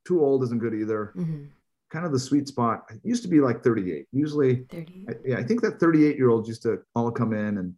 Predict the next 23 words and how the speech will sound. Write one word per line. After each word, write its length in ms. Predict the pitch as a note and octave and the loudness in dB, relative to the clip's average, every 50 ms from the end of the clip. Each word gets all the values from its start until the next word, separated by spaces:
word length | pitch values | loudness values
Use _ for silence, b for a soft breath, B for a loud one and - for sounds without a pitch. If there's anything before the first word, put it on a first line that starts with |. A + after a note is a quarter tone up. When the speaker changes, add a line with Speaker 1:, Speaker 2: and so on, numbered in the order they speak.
| - | -6
Speaker 1:
you 80 | G#2 G2+ | -6 -6
know, 160 | F#2+ F#2 F2 | -4 -6 -4
they, 180 | - A2 G#2+ - - _ _ _ _ _ _ - | -4 -4 -4 -4 -6 _ _ _ _ _ _ -8
they 80 | - A2 | -8 -4
talk 240 | G#2 C#3 B2+ B2 B2+ | -2 -2 -2 0 0
to 80 | B2+ | -2
each 160 | A#2 G#2 - A#2 | -2 0 0 0
other. 260 | G#2+ G#2+ A2+ A2 G#2 | 0 2 2 0 0
They're 140 | G#2+ G2 F#2 | 0 -2 -2
thirty, 340 | - C3 A#2 A2+ A2 A2 | 2 2 4 4 4 2
and 80 | A2 G2+ | 0 0
it's 80 | F#2 - | -2 -6
like, 180 | G2+ F#2 - | -6 -4 -4
"Okay, 220 | G2+ C#3 C3+ C3 C3+ | -4 -4 -2 -2 -2
it's 220 | A#2 A2 G2+ - | -2 -4 -4 -6
my 80 | G2+ F#2+ | -4 -2
birthday. 520 | B2 C3+ C#3 C3+ C3+ B2+ B2+ B2+ B2+ A#2+ | 0 0 2 2 2 2 2 2 2 0
I'm 100 | A2+ F#2+ | 0 -2
gonna 120 | A2 G#2 | -6 -6
freeze 220 | G2+ - A#2+ A2+ G2+ | -4 -2 -2 -2 -2
my," 120 | A2 G2+ G2+ B B B B B B B | 0 0 0 B B B B B B B
Speaker 2:
<laughs> 300 | B B B _ - G#2+ | B B B _ -12 -10
Speaker 1:
okay. 240 | G2 A2+ A2+ - - | -6 -6 -6 -6 -6